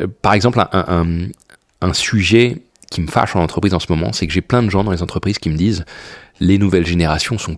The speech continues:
paresseuses, ils veulent pas travailler, la génération Z. » Je leur dis : « Mais c'est totalement faux.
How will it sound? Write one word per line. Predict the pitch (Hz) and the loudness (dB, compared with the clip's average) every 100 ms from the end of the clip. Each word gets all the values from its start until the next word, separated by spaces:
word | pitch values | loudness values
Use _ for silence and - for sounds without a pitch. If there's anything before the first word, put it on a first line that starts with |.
| - | -2
paresseuses, | 101 90 82 - 101 | -2 0 0 0 0
ils | 87 | 0
veulent | 67 | -2
pas | - 85 | -2 -4
travailler, | - 73 69 73 - | -2 -2 -2 -2 -2
la | |
génération | 71 73 87 - | -2 -2 -4 -4
Z. » | 82 - - - - - _ | -4 -6 -10 -20 -20 -20 _
Je | - | -6
leur | 87 | -2
dis : « | 107 | 0
Mais | 78 | -2
c'est | - - - | -4 -6 -4
totalement | 147 80 76 76 | -2 -2 -4 -6
faux. | - - 170 | -6 0 0